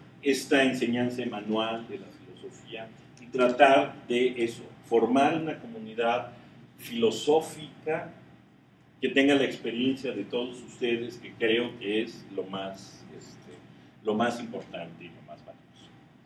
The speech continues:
Bueno, con esto termino y como decía Víctor, tenemos, este, unos veinte minutos si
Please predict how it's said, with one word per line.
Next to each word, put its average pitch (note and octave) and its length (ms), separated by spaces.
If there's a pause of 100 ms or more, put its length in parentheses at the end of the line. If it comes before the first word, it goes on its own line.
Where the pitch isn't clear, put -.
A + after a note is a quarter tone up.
(400)
Bueno, A#2 200
con C3 160
esto C#3+ 580
termino F3 580
y A#2 80
como G#2 320
decía G#2 600 (600)
Víctor, - 440
tenemos, A#2 720 (100)
este, F2 600
unos G2+ 240
veinte G#2+ 280
minutos G#2+ 460
si - 80